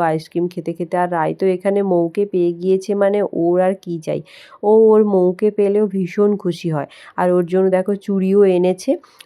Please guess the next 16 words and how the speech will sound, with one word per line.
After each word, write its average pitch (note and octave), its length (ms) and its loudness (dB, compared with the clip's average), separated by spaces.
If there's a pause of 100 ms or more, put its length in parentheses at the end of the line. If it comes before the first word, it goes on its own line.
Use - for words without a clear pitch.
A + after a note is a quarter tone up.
ওর G3 120 0
এক G3 180 4
বান্ধবী F3+ 580 0 (200)
মানে G3+ 220 2
দিয়েছে, F#3+ 480 -2
আহ, F#3+ 120 2 (100)
ওই F#3 160 2
ম-, F3+ 200 0 (280)
রায়কে, F3 400 0 (120)
তো B3 100 2 (180)
সেটাই F#3+ 360 0
ওকে G3 160 0
পরিয়ে F3 400 0
দেওয়া E3+ 220 2
হচ্ছিল। F3 420 -6 (420)
আর G#3 100 -4